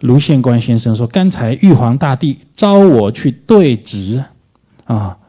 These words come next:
是，然后就是他就去作证，果然就是陈平设下六出奇计，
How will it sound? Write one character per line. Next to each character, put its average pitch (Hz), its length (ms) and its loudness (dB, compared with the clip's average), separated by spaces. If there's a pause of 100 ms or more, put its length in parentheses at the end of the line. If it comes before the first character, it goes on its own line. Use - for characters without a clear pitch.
(320)
是， - 280 -10 (360)
然 151 140 2
后 165 80 6
就 147 160 2
是 135 80 0
他 131 160 -2
就 131 140 0
去 123 160 -4
作 127 220 0
证， 127 200 0 (200)
果 139 200 4
然 123 300 0 (320)
就 139 160 0
是 123 180 -8 (380)
陈 147 300 2
平 107 420 -2
设 170 300 0
下 131 280 0 (140)
六 175 320 4
出 135 340 -4
奇 - 320 -6
计， 180 300 -2